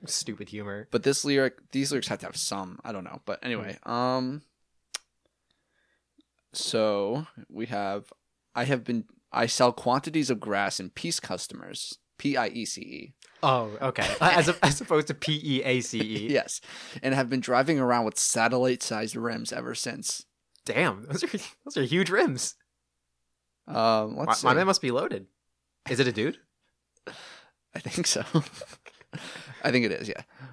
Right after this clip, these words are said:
Speaker 2: Um, "When we come and you see a couple of oxen."
Speaker 1: Okay.
Speaker 2: Do
Speaker 1: How,
Speaker 2: you
Speaker 1: wait, stop. How many's a couple? This is, this is important.
Speaker 2: <laughs> I think two.
Speaker 1: Okay. Sup, please, uh, s-, uh, S S I O. I'm, I'm, I'm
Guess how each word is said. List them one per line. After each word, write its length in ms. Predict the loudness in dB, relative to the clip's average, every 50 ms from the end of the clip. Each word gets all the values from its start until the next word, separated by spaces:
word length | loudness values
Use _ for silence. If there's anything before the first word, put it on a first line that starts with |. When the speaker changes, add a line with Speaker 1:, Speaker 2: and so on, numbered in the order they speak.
| -10 -4
Speaker 2:
Um, 380 | 0 2 2 2 2 0 -2 -4
"When 240 | -4 0 2 4 6
we 140 | 6 4 4
come 340 | 2 2 4 4 4 4 2
and 180 | 2 2 4
you 120 | 4 4 4
see 200 | 2 4 4 4
a 80 | 4
couple 440 | 4 2 -2 -2 2 4 6 6 6
of 80 | 4 2
oxen." 560 | 2 0 0 0 -2 -6 -6 -6 -8 -14 -16 _ _ _ _ _ _ _ _ _ _ _ _ _ -10
Speaker 1:
Okay. 380 | -8 -6 -6 -6 -6 -6 -8 -10 _ -16 -6
Speaker 2:
Do 140 | 2 4 6
Speaker 1:
How, 140 | 8 6
Speaker 2:
you 80 | 6 6 6
Speaker 1:
wait, 240 | 4 4 4 4 0
stop. 280 | 2 2 2 2 4
How 120 | 2 2 2
many's 240 | 2 2 0 0
a 60 | 0 0
couple? 340 | 0 0 0 0 -2 -2 0
This 180 | 0 0 0
is, 100 | -2 -4 -2
this 140 | 0 0 0
is 100 | 2 0
important. 440 | 0 0 0 -2 -2 -2 0 0
Speaker 2:
<laughs> 20 | 2
I 60 | 2
think 160 | 2 2 0
two. 260 | 0 0 0 0 -2 -4 -10 _ -4
Speaker 1:
Okay. 420 | -2 0 0 0 0 -2 -4 -10 _ _ _ _ -20 _ _ -20 -20 -20 _ -20 -18 -12
Sup, 440 | -10 -6 -4 0 2 2 2 2 -2
please, 320 | -4 -6 -4 -4 -4 -2 0
uh, 200 | 0 0 0 0
s-, 120 | -4 -2
uh, 160 | 0 0 0 2
S 140 | 0 0 -2
S 120 | -2 -2 -2
I 160 | -2 -2 0
O. 60 | 0
I'm, 180 | 0 0 0 0
I'm, 180 | -2 -2 0 0
I'm 260 | 0 0 0 -2